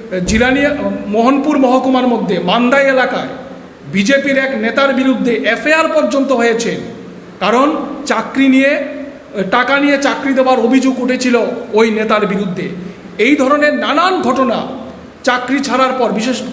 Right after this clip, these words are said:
করে পুলিশের চাকরি ছাড়ার পর আমরা দেখছি যে রাজ্যের বিভিন্ন প্রান্তে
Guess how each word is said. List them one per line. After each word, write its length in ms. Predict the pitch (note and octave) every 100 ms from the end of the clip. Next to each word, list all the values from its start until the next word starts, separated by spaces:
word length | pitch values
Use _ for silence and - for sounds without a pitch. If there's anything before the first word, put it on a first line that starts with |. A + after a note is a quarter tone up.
| -
করে 180 | B3 B3+
পুলিশের 440 | B3+ B3+ D4 D4+ C4+
চাকরি 300 | B3 C4 B3
ছাড়ার 340 | G#3+ A#3 A#3
পর 220 | - G3+ - - - - -
আমরা 240 | G3 A#3
দেখছি 300 | A#3 A#3 - B3
যে 120 | A3
রাজ্যের 380 | A3 A3 A#3 A3+
বিভিন্ন 360 | F3+ D4 D4 C#4+ C4+
প্রান্তে 440 | A#3+ A3+ -